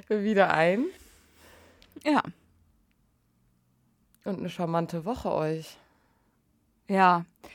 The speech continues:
Speaker 2: äh, äh, genau. Vielleicht noch mal das, was wir auch ganz am Anfang noch mal gesagt haben. Achtet wirklich auf euch.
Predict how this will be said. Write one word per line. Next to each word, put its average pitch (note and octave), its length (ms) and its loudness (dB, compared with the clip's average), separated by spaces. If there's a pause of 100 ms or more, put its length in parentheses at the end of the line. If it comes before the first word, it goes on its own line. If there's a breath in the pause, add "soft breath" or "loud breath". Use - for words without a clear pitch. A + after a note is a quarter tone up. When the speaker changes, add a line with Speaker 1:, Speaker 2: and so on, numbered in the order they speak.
(140 loud breath)
Speaker 2:
äh, E3+ 100 0
äh, - 360 -8
genau. F3+ 520 0 (200)
Vielleicht A#3 300 4
noch B3 100 0
mal A3+ 120 2
das, A3 180 0
was G#3+ 160 -4
wir A#3 140 0
auch F#3+ 80 -4
ganz G#3 200 -2
am G#3 100 -2
Anfang A#3 400 0
noch G#3+ 120 -4
mal G3+ 160 -4
gesagt F#3+ 300 -6
haben. F#3 180 -2 (100)
Achtet A3 500 2
wirklich A3 520 -4
auf A3 180 -2
euch. A#3 560 -2